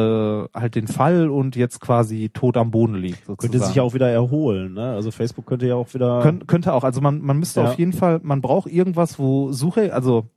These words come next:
Speaker 1: ist nicht so leicht zu finden. Man muss halt, äh, gucken, wann Google angefangen hat, diese
Speaker 2: Mhm.
Speaker 1: Trends zu speichern, und man braucht ein soziales Netzwerk, das seinen kompletten Lebenszyklus
Speaker 2: Und gibt's
Speaker 1: hinter
Speaker 2: da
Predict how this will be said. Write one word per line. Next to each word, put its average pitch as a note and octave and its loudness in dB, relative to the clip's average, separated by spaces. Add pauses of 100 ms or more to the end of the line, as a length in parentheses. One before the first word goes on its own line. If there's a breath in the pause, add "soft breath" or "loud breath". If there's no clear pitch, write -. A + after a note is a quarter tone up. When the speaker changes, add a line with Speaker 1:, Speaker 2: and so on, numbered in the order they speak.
(140)
Speaker 1:
ist - -8
nicht E3+ 0
so F3+ 2
leicht F#3 0
zu - -2
finden. E3+ 0
Man A#2 -2
muss D3 -2
halt, C#3 2
äh, C#3 -4
gucken, D3 -2
wann C3+ 2
Google D3+ 2
angefangen D3 0
hat, C3+ 2
diese A#2+ 2
Speaker 2:
Mhm. A#2+ -4
Speaker 1:
Trends C3 -2
zu - -4
speichern, F#3 -2
und E3+ 0
man E3 0
braucht D3+ 0
ein D#3+ 2
soziales C#3+ 0
Netzwerk, D3+ 2
das B2+ -4
seinen C3 0
kompletten C3 -2
Lebenszyklus C#3 0
Speaker 2:
Und C3 0
gibt's C3+ 2
Speaker 1:
hinter A#2+ 2
Speaker 2:
da - 2